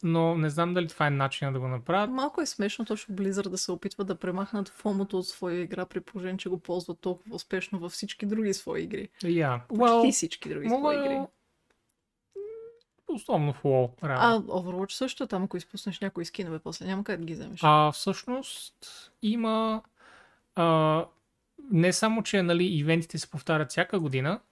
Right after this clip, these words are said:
Speaker 1: а има и ивенти, които ти пускат от всички сезони скиновете в кутии. А, и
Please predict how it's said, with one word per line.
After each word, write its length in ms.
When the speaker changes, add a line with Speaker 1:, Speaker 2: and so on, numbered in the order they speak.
Speaker 1:
а 220
има 240
и 200
ивенти, 360
които 220
ти 120
пускат 480
от 160
всички 380
сезони 400
скиновете 580
в 180
кутии. 360
А, 380
и 400